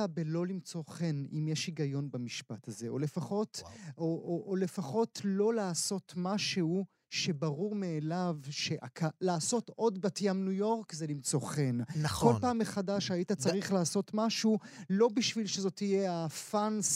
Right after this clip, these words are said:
Speaker 1: series of the season.
Speaker 2: גם כי
Speaker 1: דיברתי אנגלית, כי אני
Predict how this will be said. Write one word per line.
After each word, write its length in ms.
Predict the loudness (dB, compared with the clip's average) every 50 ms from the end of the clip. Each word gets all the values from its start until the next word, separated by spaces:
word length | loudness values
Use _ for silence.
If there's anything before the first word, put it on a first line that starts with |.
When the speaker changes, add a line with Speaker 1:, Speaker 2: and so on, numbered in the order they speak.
| 0 2
Speaker 1:
series 380 | 2 2 2 2 0 0 2 2 2 2
of 80 | 0 -2
the 260 | 0 2 2 2 4 4
season. 500 | 4 2 2 0 -4 -6 -8 -8 -10 -10 _ _ -8 -4
Speaker 2:
גם 240 | -2 -2 -2 -4
כי 180 | -6 -8 -2 -2
Speaker 1:
דיברתי 360 | 2 2 2 0 2 0 0 0
אנגלית, 360 | 0 0 -2 -4 -4 -6 -6
כי 160 | -8 -8 -8
אני 140 | -6 -6